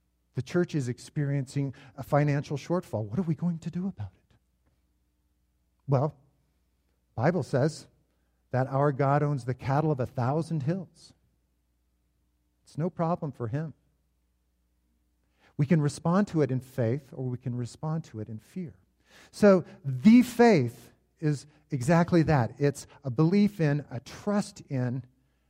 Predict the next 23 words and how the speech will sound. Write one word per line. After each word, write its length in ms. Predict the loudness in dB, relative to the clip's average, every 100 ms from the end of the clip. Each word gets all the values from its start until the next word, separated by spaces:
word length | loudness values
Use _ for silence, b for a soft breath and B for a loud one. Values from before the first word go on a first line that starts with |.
| _
an 120 | -8 -6
assurance 720 | -8 -10 -6 -2 -2 -4 -10 -12
about 680 | -8 -2 -2 -2 -6 -16 -20 _ _ _ _ _ _ _ _ _ _ _ _ _ _ _
who 120 | -4 -2
God 320 | -2 -2 -4
is 400 | -8 -12 -20 -20 -12
and 120 | -6
what 180 | -4 -4
He 180 | -4 -4
has 200 | -6 -6
done 320 | -8 -8 -10
and 140 | -12 -8
what 160 | -8 -8
He 140 | -10
is 240 | -12 -12
yet 160 | -16 -16 _
to 60 | -20
do 200 | -20 -20 -20 _ _ _ _ _ _
for 140 | 2
a 60 | 2
Christian. 440 | 0 -8 -8 -18 -20 _ _ _ _ _ _ _ _ _ _ _ _ _ _ _ b b b b
Now, 280 | 4 4 0 -20 _ _ _ _ _ _ _ _ _ _ -2
what 180 | 0